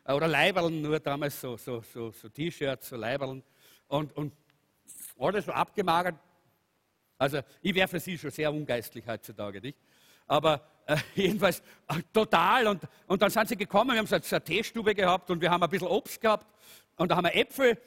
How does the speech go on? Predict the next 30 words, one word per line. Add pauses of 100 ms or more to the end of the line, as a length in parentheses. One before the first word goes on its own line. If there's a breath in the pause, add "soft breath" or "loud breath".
(140)
am
Tisch
gehabt.
Und
gesagt:
"Na,
wollt
ihr
einen
Apfel
essen?" (320 soft breath)
Und
dann
haben
sie
gesagt:
"Na, (160 soft breath)
höchstens
einen
halben." (2000)
Weil
ein
ganzer,
das
ist
Völlerei. (600)
Ja? (640)
Ein
ganzer
Apfel.